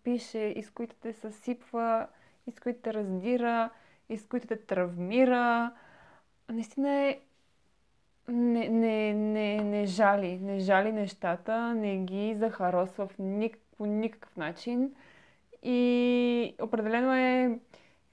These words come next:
книга за хора с, то ако не с, с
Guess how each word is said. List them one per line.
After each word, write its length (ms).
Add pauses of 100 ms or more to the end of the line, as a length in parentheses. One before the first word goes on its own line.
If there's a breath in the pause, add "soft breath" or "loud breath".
(140 soft breath)
книга 1120
за 100
хора 460
с, 380 (1200)
то 200
ако 180
не 220
с, 180
с 420